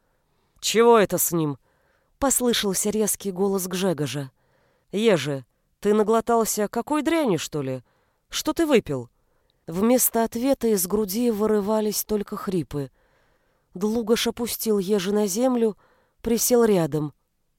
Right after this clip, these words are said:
"На, выпей!" Протянул он баклажку. Ежи пролил воду себе на грудь,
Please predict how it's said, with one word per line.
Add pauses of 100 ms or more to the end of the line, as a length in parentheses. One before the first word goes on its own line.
(360)
"На, (100)
выпей!" (760)
Протянул
он
баклажку. (760)
Ежи
пролил
воду
себе
на
грудь,